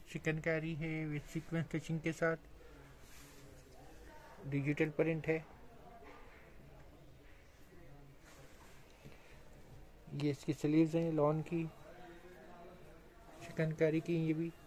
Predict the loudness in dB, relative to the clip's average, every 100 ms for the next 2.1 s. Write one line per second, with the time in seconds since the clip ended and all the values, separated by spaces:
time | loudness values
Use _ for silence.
0 | -18 -18 -16 -16 -16 -2 4 4 6 6
1 | 6 6 6 6 6 6 6 4 4 2
2 | 0